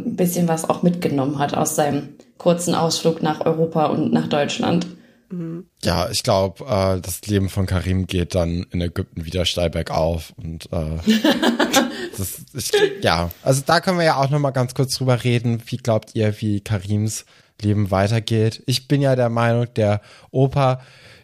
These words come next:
Speaker 3: der wird jetzt dann doch wieder gesund werden und,
Speaker 2: Ja.
Speaker 3: ähm, Karim ist dann auch einfach, er ist dann zu Hause und merkt, ey,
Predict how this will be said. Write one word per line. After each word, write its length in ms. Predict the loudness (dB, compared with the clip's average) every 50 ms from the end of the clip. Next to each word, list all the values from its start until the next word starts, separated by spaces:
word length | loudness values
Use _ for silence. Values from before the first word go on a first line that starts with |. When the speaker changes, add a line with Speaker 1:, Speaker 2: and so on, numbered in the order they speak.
| -2 0
Speaker 3:
der 160 | 0 2 4
wird 160 | 2 2 2
jetzt 260 | 0 -6 -8 -6 0 2
dann 140 | 2 4 4
doch 240 | 2 2 0 0 -4
wieder 220 | 0 0 0 2
gesund 500 | 2 0 -2 0 -2 -2 -2 -2 -2 -2
werden 600 | 0 0 0 0 0 -2 -2 -2 -2 -4 -6 -8 -16 _ _ _
und, 160 | 0 2 2 4
Speaker 2:
Ja. 360 | 4 2 2 2 0 0 0 0 2 2 2 2
Speaker 3:
ähm, 500 | 2 0 -2 0 0 -2 -2 -2 -4 -8 -10 _
Karim 500 | 0 0 0 0 0 0 2 2 2 0
ist 160 | -4 -6 -2 -2
dann 120 | -2 0
auch 200 | -2 -6 -6 -2
einfach, 440 | -4 -4 -2 0 0 -2 -2 -2 -6 -14 -18 _ -12
er 300 | -6 -4 -2 0 0 0
ist 200 | 0 -2 0 0
dann 120 | 0 0 0
zu 160 | -2 -2 0
Hause 320 | 2 2 2 2 0 -2
und 120 | -4 -2 0
merkt, 320 | 0 0 0 0 -2 -2
ey, 260 | 0 2 2 2 0